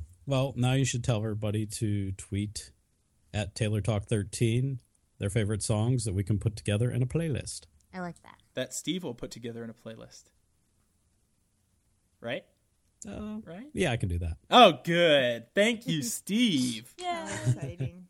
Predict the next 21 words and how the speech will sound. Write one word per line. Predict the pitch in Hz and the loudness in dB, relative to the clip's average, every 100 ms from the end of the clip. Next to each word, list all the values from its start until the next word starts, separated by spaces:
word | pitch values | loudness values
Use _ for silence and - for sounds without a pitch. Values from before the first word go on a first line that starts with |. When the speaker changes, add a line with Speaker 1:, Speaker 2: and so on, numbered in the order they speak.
| _ | _
Speaker 3:
<laughs> | - | -4
All | 175 | 0
right, | 151 180 131 | 2 0 0
send | - 196 | -2 -2
in | 208 | 0
all | 208 | 0
your | 208 | -2
favorite | 208 220 240 233 | -4 -4 -4 -4
music, | 185 127 131 | -4 -4 -4
guys. | 131 117 117 - - - - _ - | -6 -4 -8 -12 -16 -20 -20 _ -2
One | 185 240 | 2 2
last | 254 208 185 | 2 0 0
announcement | 165 170 190 220 | 4 4 2 0
before | 175 151 180 | 0 -2 -2
we | 180 127 | -2 0
wrap | 147 147 185 | 0 0 -2
up | - | -2
this | 151 160 | -2 -2
episode. | 156 156 185 147 | -2 -2 -4 -4
Remember, | 143 147 165 | -4 -4 0
guys, | 170 170 175 | 4 4 4